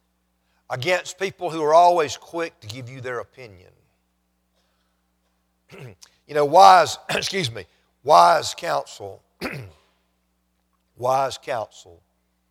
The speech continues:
is rarely on the tip of our tongue. That's why the verse says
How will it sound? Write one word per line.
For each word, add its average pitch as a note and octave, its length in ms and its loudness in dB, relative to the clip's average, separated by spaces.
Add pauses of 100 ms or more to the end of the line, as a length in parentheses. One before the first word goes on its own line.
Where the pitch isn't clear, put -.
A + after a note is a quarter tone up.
(580)
is G#2 160 -18
rarely C3 500 -4
on G2+ 140 -16
the F2 80 -20
tip - 280 -20
of G#2 120 -20
our G2+ 100 -16
tongue. E2+ 400 -20 (3500)
That's C3 300 -6
why B2+ 380 -6 (480)
the G#2 60 -20
verse A#2+ 320 -6
says C3 580 -10